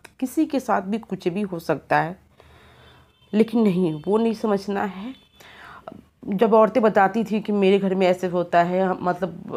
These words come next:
मेडिसिन लो, ये लो, थोड़ा सा हमें रेस्ट भी नहीं मिल पाता है, क्योंकि जब हम मेडिसिन लेते हैं ना तो मेडिसिन इतना हार्ड होता है, इतना मतलब उसका हार्मोन्स चेंज करने वाला होता है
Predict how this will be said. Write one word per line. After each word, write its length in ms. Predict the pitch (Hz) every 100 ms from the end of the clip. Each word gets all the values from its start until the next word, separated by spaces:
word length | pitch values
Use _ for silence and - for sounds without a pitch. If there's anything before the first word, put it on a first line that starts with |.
| -
मेडिसिन 540 | 190 190 180 190 196 190
लो, 340 | 175 180 180
ये 200 | 185 196
लो, 180 | 190 175 185
थोड़ा 160 | 196 185
सा 160 | 185 185
हमें 160 | 180
रेस्ट 280 | 180 185 185
भी 120 | 175
नहीं 160 | 175 170
मिल 180 | 170 165
पाता 300 | 147 151 170
है, 180 | 170 185
क्योंकि 320 | 190 208 240
जब 220 | 190 202 202
हम 80 |
मेडिसिन 420 | 208 196 190 196 202
लेते 280 | 185 175
हैं 80 | 190
ना 160 | 226 254 - - - - - - _
तो 140 | 214 214
मेडिसिन 400 | 202 196 247 269
इतना 260 | 202 226 262
हार्ड 300 | 208 185 175
होता 300 | 160 - 180
है, 180 | 190
इतना 340 | 190 - 233 226
मतलब 240 | 196 196
उसका 220 | 190 -
हार्मोन्स 480 | 185 175 175 208 208
चेंज 300 | 196 180 180
करने 260 | - 170 170
वाला 260 | 160 160
होता 300 | 165 165 170
है 240 | 170 202